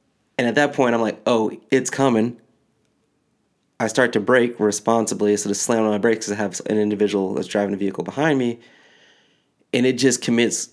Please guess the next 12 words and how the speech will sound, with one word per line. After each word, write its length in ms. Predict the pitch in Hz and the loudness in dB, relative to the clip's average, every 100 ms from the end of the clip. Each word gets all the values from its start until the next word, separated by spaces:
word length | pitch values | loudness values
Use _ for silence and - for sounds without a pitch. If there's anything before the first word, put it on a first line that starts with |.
| - | -6
suicide, 640 | - 123 101 98 98 - | 0 2 2 -2 -4 -4
like, 200 | 101 101 | -4 -4
jumps 340 | - 131 135 | 2 4 4
in 60 | 127 | 0
front 220 | 127 120 | 0 0
of 60 | 113 | 2
the 80 | 113 | 2
vehicle. 560 | 110 107 110 107 107 _ _ _ _ _ _ _ _ | 2 2 0 0 -4 _ _ _ _ _ _ _ _
I 180 | 120 120 | 0 2
feel 260 | 123 131 120 | 2 0 0
the 100 | 107 | 0
thud. 440 | - 107 107 101 | 0 0 0 -2